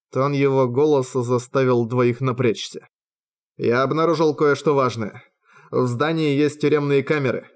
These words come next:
В одной из них заперта женщина. Кроме того, некоторые люди подходят под описание Шести Рук. О пленнице они ничего не знали,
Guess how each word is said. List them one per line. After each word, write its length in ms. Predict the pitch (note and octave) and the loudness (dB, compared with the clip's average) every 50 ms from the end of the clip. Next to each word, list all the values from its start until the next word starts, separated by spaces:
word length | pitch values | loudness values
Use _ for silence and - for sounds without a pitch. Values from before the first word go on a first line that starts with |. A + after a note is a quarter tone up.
| _ _ _ _ _ | _ _ _ _ _
В 120 | - B2+ B2+ | -4 -2 0
одной 320 | C3 A#2 C3+ D3 D#3 F3 | 0 0 0 0 2 2
из 100 | E3 C3 | 2 0
них 180 | C#3 D#3 D#3 C3+ | 0 -2 -2 -2
заперта 460 | C#3 D#3 C3+ D#3+ C#3+ - D3 C#3 B2 | -4 -4 -4 -4 -2 0 0 0 0
женщина. 540 | B2 C3 B2 A2+ - - - - - - - _ _ _ _ _ _ _ _ _ | 0 -2 -2 -4 -6 -8 -12 -12 -14 -16 -20 _ _ _ _ _ _ _ _ _
Кроме 260 | - C3+ C3+ C#3 C3+ | -4 -2 -2 0 0
того, 540 | B2+ - C3+ B2+ A#2 B2+ D3 D3+ C#3+ B2+ - - | 0 0 0 0 0 2 2 2 2 0 0 -2
некоторые 520 | D3+ D#3 E3 D#3 - D3+ C3 D3 C#3+ C#3 C#3 | -2 -2 -2 0 0 -2 0 2 2 2 4
люди 220 | C#3+ D#3 C#3+ C#3+ | 2 2 2 2
подходят 500 | B2+ B2 C#3 - - - D#3 C#3+ C3+ A2+ | 0 0 -2 -2 -2 -2 0 0 0 0
под 140 | - C#3 B2 | -2 -4 -4
описание 500 | A#2+ - B2+ - - D3 C#3+ C3+ C3 B2+ | -4 -6 -6 -4 -2 -2 0 0 0 -2
Шести 380 | - - C#3 B2+ - - D3 C3+ | 0 -2 -2 -2 -2 0 0 2
Рук. 320 | B2 A2 - - - - _ _ _ _ _ _ _ _ _ _ _ _ _ _ | 2 0 -2 -4 -14 -20 _ _ _ _ _ _ _ _ _ _ _ _ _ _
О 140 | - - A2+ | -6 -6 -4
пленнице 640 | A2 - C#3 D#3 F#3 G3 F#3+ F3+ E3+ C#3+ - - - | -2 0 0 2 2 2 2 0 -2 -4 -6 -6 -2
они 320 | C3+ C3 C3 B2+ C3 C#3+ C#3 | -2 0 0 0 0 -2 -2
ничего 380 | C3 B2 B2 - C#3 B2 B2 | -2 -4 -4 -4 -2 0 0
не 120 | A#2 A2+ G#2+ | 0 0 -2
знали, 540 | G#2 G#2+ B2 C#3 D3 C#3 C3 B2 B2 - | -2 -2 -2 0 2 2 2 2 0 -4